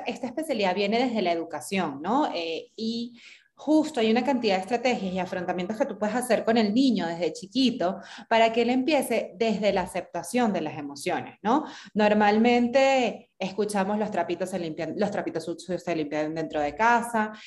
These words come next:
este, si muestras tus emociones, eh, eres débil.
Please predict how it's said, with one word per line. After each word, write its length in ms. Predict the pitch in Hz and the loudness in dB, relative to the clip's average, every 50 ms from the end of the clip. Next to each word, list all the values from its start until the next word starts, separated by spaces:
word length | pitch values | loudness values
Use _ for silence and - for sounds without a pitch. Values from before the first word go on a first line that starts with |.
| - - 196 - | -18 -8 -4 -4
este, 240 | 185 185 - 190 | -4 -2 -4 -4
si 160 | - - 196 185 | -2 0 0 2
muestras 340 | 185 175 - - 175 - | 0 0 -2 -4 -4 -4
tus 140 | - 196 180 | -2 -2 0
emociones, 840 | 196 180 175 170 165 165 - 185 170 165 160 170 175 180 185 190 196 - | 0 0 0 0 -2 -2 -2 0 0 0 0 -2 -2 -2 -4 -6 -4 -2
eh, 500 | 180 185 180 175 170 160 151 - - _ | -2 0 2 2 0 0 -2 -4 -6 _
eres 240 | - 196 185 139 131 | -2 -2 -2 -2 0
débil. 560 | 160 214 214 214 196 196 202 214 214 - - | 2 4 4 4 4 4 2 2 0 -4 -8